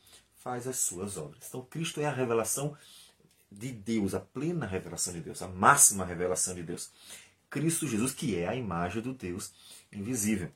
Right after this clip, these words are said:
Então, o Deus que, de uma outra forma, seria impossível de ser conhecido, porque não pode ser estudado, ele se revela a nós, para nós conhecermos quem ele é,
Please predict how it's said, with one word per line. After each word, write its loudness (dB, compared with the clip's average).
Então, -2
o -4
Deus 2
que, 0
de -8
uma -2
outra 2
forma, -4
seria 4
impossível -2
de -4
ser -2
conhecido, 0
porque -10
não -2
pode -6
ser -4
estudado, -6
ele -4
se 0
revela -2
a -4
nós, 0
para -6
nós -4
conhecermos -4
quem -8
ele 0
é, 0